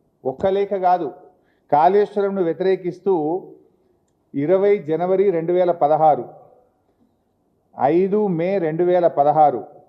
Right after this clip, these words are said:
ఇరవై ఎనిమిది మే రెండు వేల పదహారు,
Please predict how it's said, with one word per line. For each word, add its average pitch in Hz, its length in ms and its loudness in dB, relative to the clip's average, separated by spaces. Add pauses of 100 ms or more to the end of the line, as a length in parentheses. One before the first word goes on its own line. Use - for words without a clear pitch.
(180)
ఇరవై 175 300 2
ఎనిమిది 196 440 0
మే 175 320 -4
రెండు 160 260 -4
వేల 175 220 0
పదహారు, 139 580 0